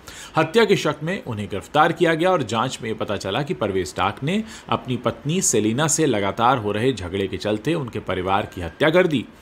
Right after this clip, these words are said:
और फिर उनकी लाशों को इगतपुरी के ही फार्म हाउस के पास दफना दिया। सबूत मिटाने के लिए परवेज ने फार्म हाउस में आग भी लगा दी और करीब तेरह साल तक चले इस केस पर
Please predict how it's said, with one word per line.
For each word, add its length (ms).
और 120
फिर 180
उनकी 300
लाशों 400
को 180
इगतपुरी 580
के 160
ही 260
फार्म 320
हाउस 300
के 120
पास 340
दफना 320
दिया। 260
सबूत 380
मिटाने 360
के 100
लिए 140
परवेज 440
ने 140
फार्म 220
हाउस 300
में 80
आग 180
भी 160
लगा 280
दी 180
और 120
करीब 320
तेरह 440
साल 380
तक 140
चले 300
इस 160
केस 320
पर 280